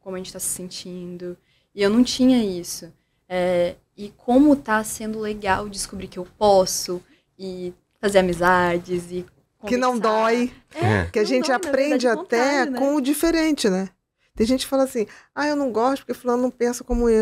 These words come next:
Speaker 2: Eu falei, "Meu Deus, mas eu me reafirmo até na diferença." Porque eu
Speaker 1: Muito.
Speaker 2: quero conversar com alguém que pense totalmente diferente de mim, porque eu vou falar assim, "Não, deixa eu ver. Se eu,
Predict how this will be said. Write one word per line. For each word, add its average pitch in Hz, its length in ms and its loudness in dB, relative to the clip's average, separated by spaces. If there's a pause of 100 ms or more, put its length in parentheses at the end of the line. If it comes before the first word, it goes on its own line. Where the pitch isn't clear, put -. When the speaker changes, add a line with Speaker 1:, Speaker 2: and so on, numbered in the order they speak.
Speaker 2:
Eu 220 40 0
falei, 220 240 -8
"Meu 247 160 -4
Deus, 233 400 -4
mas 226 300 -6
eu 208 140 4
me 240 120 2
reafirmo 240 600 2
até 226 220 0
na 269 100 0
diferença." 240 760 -2 (580)
Porque 208 180 -6
eu 254 40 8
Speaker 1:
Muito. 220 120 -12
Speaker 2:
quero 370 300 4
conversar 240 400 2
com 214 100 2
alguém 202 240 4
que 202 100 -10
pense 202 280 0
totalmente 302 300 0
diferente 226 200 -2
de 208 40 2
mim, 226 200 0
porque 269 260 -6
eu 262 60 4
vou 254 120 0
falar 262 240 -2
assim, 247 200 -6
"Não, 262 280 -12
deixa 285 220 -10
eu 214 80 -8
ver. 190 280 0 (440)
Se - 280 -4
eu, 427 180 0